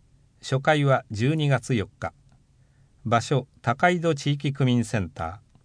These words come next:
参加費、月千四百円。問い合わせは藤谷。電話、三三零二の六一零三へ。ビデオ撮影から編集、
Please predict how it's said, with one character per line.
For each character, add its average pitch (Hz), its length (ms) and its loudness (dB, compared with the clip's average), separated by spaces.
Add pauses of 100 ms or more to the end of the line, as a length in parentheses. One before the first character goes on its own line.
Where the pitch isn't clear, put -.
(520)
参 147 280 0
加 156 100 2
費、 104 300 -2 (100)
月 151 440 -4
千 151 320 -2
四 160 200 -2
百 139 300 -2
円。 87 240 -8 (640)
問 139 160 2
い 147 60 2
合 143 60 2
わ 135 40 2
せ 135 140 -2
は 113 240 0 (100)
藤 151 260 -4
谷。 92 360 -2 (500)
電 117 260 0
話、 110 220 -2
三 143 260 0
三 165 300 -2
零 131 220 2
二 120 240 0
の 95 240 -8
六 107 340 -4
一 143 300 -4
零 98 180 0
三 104 340 -4
へ。 82 140 -18 (2000)
ビ 107 200 -2
デ 185 100 0
オ 196 180 0
撮 165 360 -2
影 101 160 2
か 92 160 -4
ら 107 100 0
編 113 320 -2
集、 98 460 -4